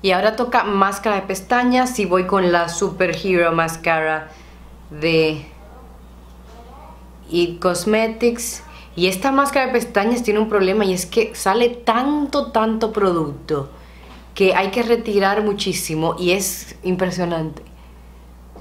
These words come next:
Sale muchísimo producto y además tardan muchísimo en secarse las pestañas. Hay otras máscaras que en cuanto te lo pones se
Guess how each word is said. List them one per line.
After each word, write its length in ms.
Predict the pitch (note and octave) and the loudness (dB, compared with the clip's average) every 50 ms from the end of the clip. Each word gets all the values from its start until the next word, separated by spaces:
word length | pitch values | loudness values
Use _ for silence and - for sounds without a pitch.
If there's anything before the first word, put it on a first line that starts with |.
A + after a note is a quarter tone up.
| - - | -20 -20
Sale 400 | - - - F#3+ G3 A3 A3+ A3+ | -14 -6 -4 0 2 2 2 2
muchísimo 960 | G#3+ G3+ G#3 G#3 F#3 - - - A3+ A#3 A#3+ A#3 - - A#3 A3 G#3 G3 G3 | 2 2 0 0 -2 -2 -4 -2 2 2 2 2 2 0 2 2 2 2 0
producto 680 | - G3 F#3+ F3+ F3 E3+ D#3+ D#3+ - - F3 D#3+ - - | 0 0 0 0 0 -2 -4 -6 -6 -6 -6 -6 -6 -6
y 200 | G3 G3+ G3+ G3 | -2 0 2 4
además 800 | F#3+ F#3 F3+ F3 F3+ F#3+ G#3+ A3+ A3 F#3+ G3 G3 G3 - - - - - - - - - - - - - - - - - - - - - - - - - - - - - - - - - - - - | 4 4 2 0 0 0 0 0 0 0 -2 -4 -8 -12 -16 -20 -20 -20 -20 -20 -20 -20 -20 -20 -20 -20 -20 -20 -20 -20 -20 -20 -20 -20 -20 -20 -20 -20 -20 -20 -20 -20 -20 -20 -20 -20 -20 -16 -6
tardan 500 | - F#3+ F#3 G3 G#3 G#3+ G#3 A3 A3 A3+ A3 | 0 0 2 2 2 0 0 2 2 4 4
muchísimo 800 | G#3+ G#3+ G3+ G3+ - - - G3+ G3+ F#3+ G3 G3+ G3 F#3+ F3+ F3 | 2 2 2 -2 -4 -6 -6 -4 -4 -4 -2 -2 -2 0 0 0
en 100 | F3 E3+ | -2 -2
secarse 500 | E3+ F3 F3 - D#3+ D#3 D#3 D#3 - F3 | -4 -8 -6 -2 -2 -2 -2 -2 -4 -4
las 180 | E3+ E3 E3 | -4 -4 -6
pestañas. 680 | - - E3+ D#3+ D#3 - - D#3+ D3+ D3 D3 C#3+ C#3 C#3 C#3+ C#3 - - - - - - - - - - - | -6 -10 -10 -10 -10 -8 -6 -6 -4 -4 -4 -6 -8 -8 -10 -12 -18 -20 -20 -20 -20 -20 -20 -20 -20 -10 -4
Hay 200 | - E3 F#3+ A3+ | -2 0 2 4
otras 400 | A#3 A#3+ A#3+ B3 B3 A#3+ - - | 2 2 2 -2 -6 -6 -6 -4
máscaras 540 | G#3 A3 A3 A3+ A3 A3 A#3 G#3+ G#3 G3 - | 0 2 2 2 0 0 0 2 2 0 -2
que 160 | - F#3+ F#3 | -2 0 0
en 160 | F3+ F3+ E3+ | 2 2 0
cuanto 320 | F3+ F3+ F3+ F3 F3 F3 E3 | 0 0 0 0 -2 -6 -4
te 100 | - E3 | -2 -2
lo 160 | E3 D#3+ D#3+ | -2 -2 -2
pones 360 | E3 F#3+ G#3+ A#3 A#3 A3+ A#3 | -2 -2 0 0 0 0 -2
se 340 | - - F3+ E3 D#3 - | -2 -2 -2 -2 -2 -4